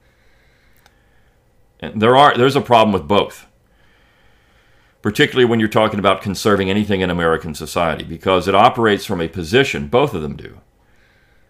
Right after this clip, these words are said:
that the center, the nation state, the United State, is, uh, supreme,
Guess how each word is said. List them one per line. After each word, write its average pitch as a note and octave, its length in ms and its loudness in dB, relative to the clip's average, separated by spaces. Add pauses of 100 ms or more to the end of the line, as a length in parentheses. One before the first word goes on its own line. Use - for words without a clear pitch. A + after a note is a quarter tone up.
(340)
that F#2 240 -2
the G2 140 -4
center, G2+ 840 -2 (440)
the F#2 120 -4
nation G#2+ 500 0
state, G2+ 440 -2
the G2+ 80 -8
United G2 400 -2
State, - 460 -4 (1200)
is, F#2 720 -2 (100)
uh, E2 540 -6
supreme, E3 520 -4